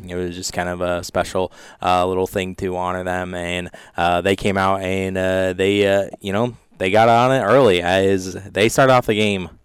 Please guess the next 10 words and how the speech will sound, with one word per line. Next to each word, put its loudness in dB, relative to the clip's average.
twenty 2
to 0
nothing -2
is -12
what 0
they 0
got -2
started 0
off 0
to, -2